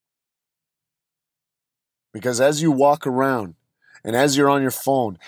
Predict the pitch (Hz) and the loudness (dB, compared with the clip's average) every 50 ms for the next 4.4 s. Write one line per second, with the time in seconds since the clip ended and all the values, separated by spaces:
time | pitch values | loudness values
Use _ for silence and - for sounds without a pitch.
0 | - - - 110 117 127 143 147 131 143 143 139 143 139 135 131 127 117 - 120 | -20 -10 -6 0 2 4 4 4 4 2 2 2 2 2 0 -2 -4 -6 -8 -10
1 | 110 - - 147 151 143 120 107 95 87 - _ _ _ _ _ _ _ _ _ | -10 -6 -4 0 0 2 2 0 -2 -4 -6 _ _ _ _ _ _ _ _ _
2 | _ _ _ _ _ _ _ _ _ _ _ _ _ _ _ _ _ _ _ _ | _ _ _ _ _ _ _ _ _ _ _ _ _ _ _ _ _ _ _ _
3 | _ - - - 147 147 117 113 117 107 113 113 107 95 - - 127 123 117 107 | _ -2 0 0 0 0 0 0 -2 -2 -2 -2 -4 -4 -4 -2 -2 0 0 -2
4 | 95 90 - - - - - | -4 -6 -8 -10 -10 -12 -14